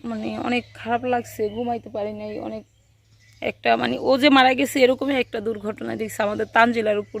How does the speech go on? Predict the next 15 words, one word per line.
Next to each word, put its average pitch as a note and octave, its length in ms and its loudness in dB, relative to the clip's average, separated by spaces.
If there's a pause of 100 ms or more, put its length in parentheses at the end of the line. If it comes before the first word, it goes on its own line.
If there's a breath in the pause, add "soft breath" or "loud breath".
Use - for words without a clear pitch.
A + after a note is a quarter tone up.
দিয়া, G#3 220 -2
যে A#3+ 200 -6 (140)
তানজিলা G#3+ 440 0 (720 soft breath)
দেখে A3 220 -2
ওর G#3 200 2
রুহুটা G#3+ 300 2
বাইরে A3 320 2
হয়ে G#3 100 0
যাইতেছে G#3 400 -6
আমার G#3 240 0 (100)
সামনে, G#3 300 -8
আমার G#3 240 -4
কাছে A3+ 220 -2
আইছে - 320 -6 (580 soft breath)
দৌড়াইয়া। A#3 520 0